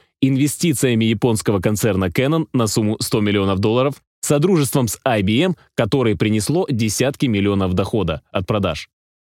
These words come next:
и другими капиталовложениями. Он заслужил признание финансовых и академических кругов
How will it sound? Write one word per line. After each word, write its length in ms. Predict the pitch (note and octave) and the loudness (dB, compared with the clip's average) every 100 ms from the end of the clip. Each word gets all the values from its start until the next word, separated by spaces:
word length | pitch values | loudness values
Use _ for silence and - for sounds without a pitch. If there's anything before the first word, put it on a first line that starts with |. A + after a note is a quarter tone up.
| _ - | _ -2
и 160 | G#3+ | -2
другими 600 | C#3 B2+ B2 A#2 E3 D#3+ | -2 -2 -2 0 0 0
капиталовложениями. 1160 | A2 G#2+ G#2+ G#2 G2+ G2 F#2 F2+ E2+ E2 D#2+ E2 _ _ _ _ _ _ _ _ _ - | 0 -2 -2 -2 -2 -2 -2 -2 -2 -4 -6 -10 _ _ _ _ _ _ _ _ _ -2
Он 180 | D3+ B2 | 0 2
заслужил 500 | A2 C#3+ C#3 A3+ E3+ | 2 0 2 0 0
признание 580 | D3 A#2 C3 A#2+ G#2 F#2+ | 0 2 2 2 2 2
финансовых 600 | C3+ G#3 G#3+ G3+ G3 - | 2 2 2 2 0 0
и 140 | E3 | 0
академических 720 | B2+ A#2 G#2+ B2+ D3 - A#2 | 2 2 0 0 -2 -2 -2
кругов 400 | - C3+ E3 G3+ | 0 0 2 0